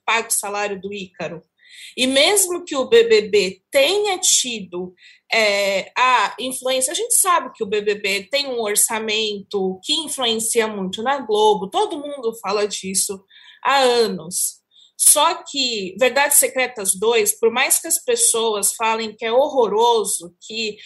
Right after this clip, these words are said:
ai, pornô chanchada e por aí vai, de um jeito super moralista, porque não tá fazendo nenhuma crítica à questão da,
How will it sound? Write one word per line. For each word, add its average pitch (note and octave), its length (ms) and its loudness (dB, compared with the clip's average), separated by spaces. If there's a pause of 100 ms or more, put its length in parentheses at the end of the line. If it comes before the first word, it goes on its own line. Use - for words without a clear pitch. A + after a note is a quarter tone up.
(220)
ai, A#3+ 360 2
pornô C4 260 2
chanchada A#3 840 2
e G#3+ 120 -2
por A#3 120 -6
aí G#3+ 200 -2
vai, A3+ 240 0
de A3 140 -8
um G#3 60 -6
jeito A#3 260 0
super E4+ 560 0
moralista, A3+ 920 -2
porque G3 300 -4
não A3 200 -4
tá A3 120 -6
fazendo A3 420 -2
nenhuma D4+ 460 0
crítica A3 920 -4 (320)
à G#3 160 0
questão A3+ 640 -2
da, G3 440 -6